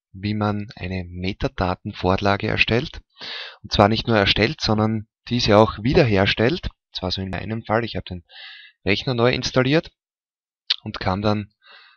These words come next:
leider zu spät drauf, dass ich hier unter Werkzeuge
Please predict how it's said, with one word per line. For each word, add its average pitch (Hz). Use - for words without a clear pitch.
leider 87
zu -
spät -
drauf, 98
dass -
ich 95
hier 101
unter 90
Werkzeuge 123